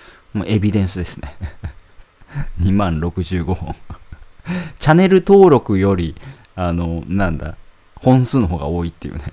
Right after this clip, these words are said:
<laughs> このアンバランス感。積み上げてきましたね。うーん。まあ、これからも積み上げていきますけど、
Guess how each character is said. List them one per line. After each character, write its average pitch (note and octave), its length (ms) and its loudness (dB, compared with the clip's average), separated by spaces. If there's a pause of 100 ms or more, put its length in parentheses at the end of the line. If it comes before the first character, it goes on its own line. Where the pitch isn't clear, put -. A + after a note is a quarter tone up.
(160)
<laughs> - 220 -18
こ - 120 -10
の F2 140 -6
ア F#2 60 -2
ン F#2+ 80 -2
バ F2+ 100 -2
ラ F2+ 80 -2
ン F2 60 -2
ス - 100 -14
感。 - 220 -14 (1200)
積 - 180 -2
み C3 140 4
上 C3+ 80 6
げ B2+ 100 2
て - 80 -10
き A#2 100 -4
ま A2 140 2
し - 60 -10
た F#2+ 140 -2
ね。 A#2 600 0 (1040)
う - 20 -6
ー F2+ 40 -4
ん。 E2+ 920 -4 (1400)
ま D#3+ 120 2
あ、 - 20 -2
こ F3+ 120 2
れ G#3 80 2
か B3+ 100 2
ら A#3 80 4
も D3+ 120 2
積 - 180 -2
み C3 140 2
上 D3+ 100 2
げ D#3 100 0
て G2+ 80 -6
い E2+ 40 -6
き F#2+ 80 -4
ま F#2 120 -2
す - 100 -10
け F2 100 -8
ど、 D#2+ 320 -6